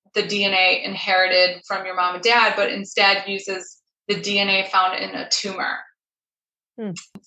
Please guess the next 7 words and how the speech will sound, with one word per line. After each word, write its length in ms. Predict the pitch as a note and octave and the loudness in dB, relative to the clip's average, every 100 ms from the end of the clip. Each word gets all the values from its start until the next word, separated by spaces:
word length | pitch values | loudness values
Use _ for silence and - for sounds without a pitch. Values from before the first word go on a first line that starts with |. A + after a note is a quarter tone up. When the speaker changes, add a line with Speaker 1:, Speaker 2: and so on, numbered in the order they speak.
| - | 2
Speaker 1:
This 400 | B3 D#4 - - | 4 4 -2 -4
space, 520 | G#3+ F#3+ F#3 F#3+ - _ - | 2 4 4 0 -6 _ -6
and, 320 | - G#3 G3+ - | -2 -2 -4 -4
and 180 | G#3+ G3+ | -4 -2
so, 460 | - G3 F#3+ F3+ - | 2 4 4 2 -2
um, 380 | - G#3+ A3 - G#3 - | -6 -6 -12 -2 -2 2
and 300 | B3 A#3 A3+ | 2 2 0